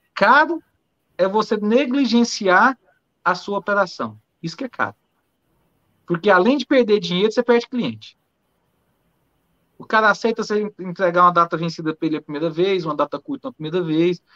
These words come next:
uma segunda vez. Na terceira, ele já te corta. Mesmo que você venda mais barato, ele te corta. Por quê? Porque você não tá dando prazo hábil pra ele também,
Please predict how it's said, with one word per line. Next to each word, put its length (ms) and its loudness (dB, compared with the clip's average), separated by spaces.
uma 120 -8
segunda 380 -6
vez. 360 -2
Na 160 0
terceira, 460 4
ele 60 2
já 120 2
te 100 -6
corta. 360 0
Mesmo 260 4
que 60 4
você 100 4
venda 200 6
mais 140 6
barato, 380 4
ele 100 -18
te 100 -14
corta. 320 -4
Por 160 -4
quê? 280 -4
Porque 440 0
você 140 -2
não 140 0
tá 160 4
dando 300 2
prazo 460 4
hábil 400 4
pra 200 4
ele 200 2
também, 420 -2